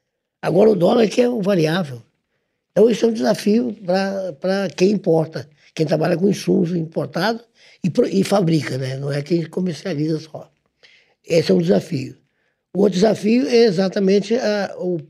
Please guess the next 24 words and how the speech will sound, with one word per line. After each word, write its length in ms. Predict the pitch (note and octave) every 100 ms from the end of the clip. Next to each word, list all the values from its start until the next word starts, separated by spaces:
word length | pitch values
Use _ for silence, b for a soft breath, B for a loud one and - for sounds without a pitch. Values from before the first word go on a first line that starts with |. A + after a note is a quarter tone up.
| F#3
o, 180 | E3 D#3+ - C#3+
com 140 | G3
a 40 | G3+
inflação, 640 | F#3 E3+ - F3+ A3+ A3 - b b -
o 60 |
poder 280 | C#3+ E3 E3+
aquisitivo 560 | D#3+ D#3 D3 D3 F3+ G3+
cai. 440 | G3+ D#3+ D#3+ - _ _ _ _ _
É, 320 | G3 D3 D3+ C#3+ -
por 160 | C4+
um 100 | B3+
lado, 300 | G3+ A3 A#3+
você, 180 | A#3+ -
eh, 520 | A3+ - F#3 E3+ D#3 E3 -
cai 240 | - D#3+ F#3+
dos 220 | G3+ F3+
mais 260 | G3+ F3+ -
caros 400 | F3+ E3+ F3+ G3
para 160 | G3
mais 240 | F#3+ F3 F3+
barato. 480 | A3 D3+ C3+ - _ _ _ _ _
Mas, 160 | D#3 G3
em 40 |
compensação, 680 | A3 A#3 G3 F#3+ G3 A#3 A#3+